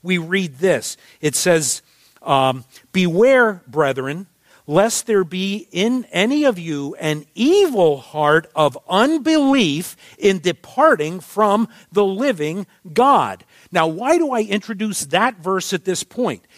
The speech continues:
It's because immediately before Hebrews three twelve is the quotation from this Psalm ninety-five. So what the writer of Hebrews is telling us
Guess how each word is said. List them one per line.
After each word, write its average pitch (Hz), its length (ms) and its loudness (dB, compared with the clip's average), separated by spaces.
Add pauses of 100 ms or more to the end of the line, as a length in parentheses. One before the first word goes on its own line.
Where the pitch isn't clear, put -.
(160)
It's - 240 0
because 196 600 -2
immediately 262 960 0
before 202 800 0 (340)
Hebrews 220 580 0
three 220 320 -2
twelve 165 760 0 (960)
is 208 240 2
the 196 100 0
quotation 190 1040 0 (220)
from 175 460 0
this - 420 0 (320)
Psalm 180 600 0
ninety-five. 180 1040 -2 (480)
So 208 340 2
what 214 480 -2
the 190 100 -4
writer 220 440 2
of 175 80 -6
Hebrews 240 520 0
is 151 160 -8
telling 151 380 -2
us 147 280 -6